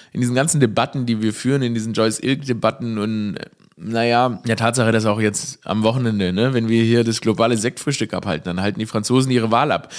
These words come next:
Und dann entscheidet sich, ob der neoliberalistische Macron eine neue Amtszeit bekommt oder ob die Nazi, die Nazi-Tante, ob sie es wirklich macht.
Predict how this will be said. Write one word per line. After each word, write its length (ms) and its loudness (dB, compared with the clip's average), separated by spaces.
Und 100 -2
dann 160 0
entscheidet 500 0
sich, 280 -4
ob 220 -2
der 120 4
neoliberalistische 1500 2
Macron 640 2
eine 160 -2
neue 220 4
Amtszeit 460 0
bekommt 400 -2
oder 200 2
ob 120 -2
die 100 -6
Nazi, 500 -2
die 140 -6
Nazi-Tante, 680 -2
ob 100 -6
sie 120 -4
es 100 -4
wirklich 260 -2
macht. 400 -6